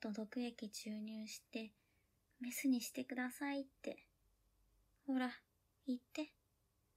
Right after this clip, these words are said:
恥ずかしがってないでちゃんと言えよ。<laughs> よく言えたね。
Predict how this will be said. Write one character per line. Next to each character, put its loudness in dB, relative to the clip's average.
恥 -2
ず 0
か 2
し 2
が 6
っ 2
て -2
な 2
い -2
で -2
ち -6
ゃ -6
ん -10
と -2
言 4
え 2
よ。 -2
<laughs> -2
よ 0
く 6
言 6
え 0
た -4
ね。 -2